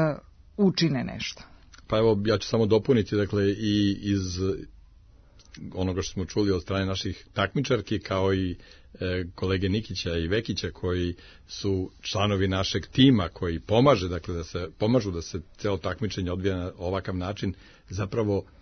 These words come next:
Speaker 2: provejava veliki entuzijazam. I da li je sjaj u očima ili entuzijazam kojim su nošeni i jedni i drugi. I simbioza nas koji to organizujemo s našim takmičarima upravo je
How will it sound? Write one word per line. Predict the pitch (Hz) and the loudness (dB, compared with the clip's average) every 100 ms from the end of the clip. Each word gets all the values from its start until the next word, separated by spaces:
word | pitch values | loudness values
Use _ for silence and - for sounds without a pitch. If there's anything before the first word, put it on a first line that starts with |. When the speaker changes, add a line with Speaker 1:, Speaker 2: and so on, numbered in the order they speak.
| - | -10
Speaker 2:
provejava | - 101 101 120 120 104 - _ - - | -4 -2 0 0 0 -4 -8 _ -16 0
veliki | 110 117 104 110 101 - | 0 0 -2 -4 -4 -6
entuzijazam. | 92 104 95 98 92 85 - - - - - - - - | -6 -4 -2 0 0 -4 -12 -20 -20 -20 -20 -20 -20 -12
I | 101 95 | -6 -2
da | 107 | 0
li | 110 | 0
je | |
sjaj | 98 117 113 | 2 2 4
u | 104 | 4
očima | 113 - 123 | 4 4 2
ili | 101 98 | 2 2
entuzijazam | 95 90 95 98 127 117 104 | 0 -2 -2 2 2 2 0
kojim | 107 101 | 0 -2
su | - | 0
nošeni | 107 117 - 117 110 - | 0 0 0 -2 -2 -2
i | 139 | 4
jedni | 123 120 127 | 4 4 2
i | |
drugi. | 101 110 87 67 - | 2 0 -2 -6 -8
I | 92 - | -8 -8
simbioza | - 110 98 101 104 143 123 78 - | -4 0 2 6 10 10 8 -2 -6
nas | 101 110 104 - | -2 0 0 -2
koji | 98 87 | -4 0
to | 101 | 0
organizujemo | 85 98 131 101 95 85 | 2 0 0 2 -2 -2
s | - | -4
našim | 98 - 92 | -6 -4 -2
takmičarima | 104 117 143 135 139 127 120 - - - - | -2 -2 -4 0 2 4 2 -4 -20 -12 0
upravo | 123 135 131 127 | 2 4 6 8
je | 110 | 6